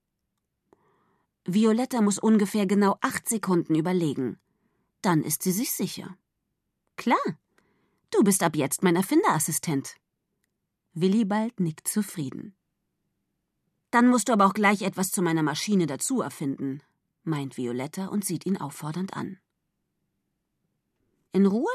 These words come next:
lässt Willibald seinen Blick durch den Garten wandern und murmelt: „Äste und Zapfen. Na klar.“ Violetta hilft ihm, die neuen Maschinenteile einzusammeln.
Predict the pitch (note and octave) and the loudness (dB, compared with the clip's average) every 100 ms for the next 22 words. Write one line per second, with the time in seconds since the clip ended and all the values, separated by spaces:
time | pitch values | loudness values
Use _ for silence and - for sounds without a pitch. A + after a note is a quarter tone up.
0 | A#4 G#4 - D#3+ E3 E3+ F#3 G#3 A#3+ C4+ | -4 -6 -2 0 0 0 -2 -4 -4 -2
1 | B3+ D3+ - D3+ - C#3+ C3+ C3 D#3 D3 | -2 -4 -6 -12 -6 -6 -4 -4 -2 -2
2 | D#3 D#3+ D3+ D3+ - D#3 D#3 E3 D#3+ D#3+ | 0 0 0 -2 0 0 2 0 -2 -6
3 | - - _ _ _ _ _ _ _ _ | -10 -16 _ _ _ _ _ _ _ _
4 | _ _ _ _ _ - E3+ A3 - - | _ _ _ _ _ -16 -8 -4 -4 -6
5 | - C#3 D3 - - _ _ _ - D#4 | -10 -10 -8 -10 -14 _ _ _ -6 -6
6 | - - G3+ - - - _ _ _ _ | -4 -8 -8 -10 -14 -14 _ _ _ _
7 | _ _ _ - G#3+ D#3 - A#3 - _ | _ _ _ 0 0 0 -6 -6 -8 _
8 | _ _ _ _ _ _ _ _ _ _ | _ _ _ _ _ _ _ _ _ _
9 | _ _ _ _ _ - F3 D#3 F3 G#3 | _ _ _ _ _ -4 0 2 0 0
10 | G3 F3+ F#3+ - G#3 F#3 E3 C#3+ D#3+ E3 | 2 2 2 2 2 2 2 4 2 0
11 | - E3 D3+ D3 C#3+ - C#3+ - D#3 D3+ | 0 0 0 -4 -6 -6 -4 -4 -2 -2
12 | D3+ C#3+ | -2 -4